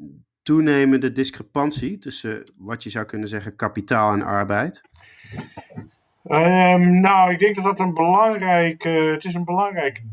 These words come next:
Speaker 2: deel ervan, maar het is niet, het is niet alles.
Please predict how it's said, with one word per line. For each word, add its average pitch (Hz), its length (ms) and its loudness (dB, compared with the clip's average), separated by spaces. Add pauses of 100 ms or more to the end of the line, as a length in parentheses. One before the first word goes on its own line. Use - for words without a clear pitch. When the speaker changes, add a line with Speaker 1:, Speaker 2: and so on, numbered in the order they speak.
(100)
Speaker 2:
deel 208 420 0
ervan, 208 440 0
maar 170 200 0
het 165 100 -16
is 175 180 -8
niet, 226 420 -12 (600)
het 165 220 -6
is 180 180 -8
niet 180 400 -6
alles. - 640 -6